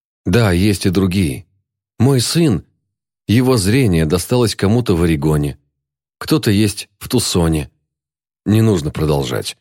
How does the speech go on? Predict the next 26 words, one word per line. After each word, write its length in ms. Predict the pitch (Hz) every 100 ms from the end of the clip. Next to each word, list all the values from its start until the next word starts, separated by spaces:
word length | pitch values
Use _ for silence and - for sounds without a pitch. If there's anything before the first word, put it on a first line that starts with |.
| _ -
попросил 420 | 76 76 - 65
молодой 300 | 65 65 62
человек. 460 | - 67 62 - _ _ _ _ _
"Я 220 | 85 85 92
не 120 | 101
должен 420 | 95 107 80 78
был 120 | 80
спрашивать". 640 | - 98 73 - 62 - - _ _ _ _ _ _ -
"Нет-нет, 580 | 107 120 143 156 85 - _ _ _ _ -
все 180 | - 95
так 180 | 85
странно, 600 | - - 113 123 80 69 _ _ _ -
абсурдно, 720 | - - 151 147 78 73 - _ _ _ _ _ _
все 180 | - 120
так 220 | 117 -
ново. 420 | 90 151 113 71 _ _ _ _ _ _ _
Всего 320 | - - 123 156
лишь 200 | 123 -
несколько 400 | 127 - 120 127
лет 180 | 123
назад 440 | 117 107 117 151 - _ _ -
ничего 340 | 98 - 113
подобного 500 | 113 85 123 135 123
случиться 520 | 98 90 82 - -
не 80 | 90
могло. 440 | 71 67 69 64